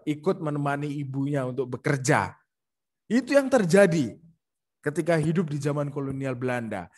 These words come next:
Dijelaskan di sana, anak-anak kalian bisa perhatikan ya, masih di L K S kalian ya, di halaman tiga puluh lima. Oleh karena itu, dalam perjuangan meraih kemerdekaan bangsa Indonesia, ya,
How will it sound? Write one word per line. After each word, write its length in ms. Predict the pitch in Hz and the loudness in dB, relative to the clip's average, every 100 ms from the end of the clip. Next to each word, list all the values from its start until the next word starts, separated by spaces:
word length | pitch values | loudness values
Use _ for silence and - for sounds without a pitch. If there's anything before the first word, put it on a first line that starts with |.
| - - | -18 0
Dijelaskan 640 | 175 165 247 277 269 247 | 2 6 6 8 6 6
di 80 | 190 | 6
sana, 400 | 220 220 160 160 | 6 6 6 4
anak-anak 320 | 165 156 165 | 2 2 0
kalian 240 | 165 160 160 | 2 0 -2
bisa 160 | 156 | -6
perhatikan 640 | 151 139 170 190 113 104 117 | -2 -2 -2 -4 -2 -2 -2
ya, 240 | 139 160 _ _ - | -6 -6 _ _ -6
masih 480 | 151 190 175 233 220 | 2 2 4 4 4
di 240 | 156 160 | 4 0
L 240 | 165 160 151 | 2 0 -2
K 320 | - 156 160 | -4 -4 -2
S 160 | 160 - | -4 -4
kalian 560 | 151 156 160 143 113 | -2 -2 0 -2 -2
ya, 140 | 123 185 190 _ _ _ _ _ - _ _ _ _ _ - | -4 -6 -8 _ _ _ _ _ -20 _ _ _ _ _ -6
di 160 | 147 | 0
halaman 320 | 151 147 151 | 2 4 2
tiga 320 | 160 147 151 143 | 0 0 0 2
puluh 320 | 147 180 190 | 2 4 2
lima. 400 | 131 117 180 - _ _ _ _ - | 2 0 -2 -12 _ _ _ _ 0
Oleh 240 | 269 294 294 | 4 4 6
karena 320 | 233 226 226 | 4 6 2
itu, 400 | 262 - 151 156 175 _ | 0 -4 -8 -8 -12 _
dalam 400 | 147 208 262 302 | 4 6 6 4
perjuangan 640 | 285 269 190 151 220 233 226 | 2 2 2 6 6 6 0
meraih 320 | 220 226 208 | 2 2 0
kemerdekaan 720 | 202 208 180 190 190 180 135 139 131 | -6 -10 -8 -8 -6 -4 -6 -10 -12
bangsa 560 | 135 190 185 165 170 160 | -2 -2 -2 -6 -8 -8
Indonesia, 960 | 156 139 139 151 226 320 - 123 143 247 - _ _ _ _ | -8 -6 -4 0 0 0 -2 0 2 0 -6 _ _ _ _
ya, 240 | 120 156 | -8 -6